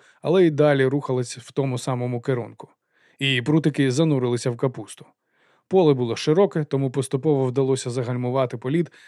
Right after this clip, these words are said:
залишивши позаду борозну з характерним запахом розчавленого капустяного листя.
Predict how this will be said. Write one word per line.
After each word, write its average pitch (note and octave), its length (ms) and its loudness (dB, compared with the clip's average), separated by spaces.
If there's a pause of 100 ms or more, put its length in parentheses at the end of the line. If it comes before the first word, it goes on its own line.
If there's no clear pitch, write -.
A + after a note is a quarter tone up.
(120)
залишивши C#3 540 0
позаду B2+ 400 0
борозну C3 560 0 (200)
з - 80 -16
характерним B2+ 600 0
запахом C3 440 -2
розчавленого A#2+ 760 -2
капустяного B2 680 -4
листя. - 420 -8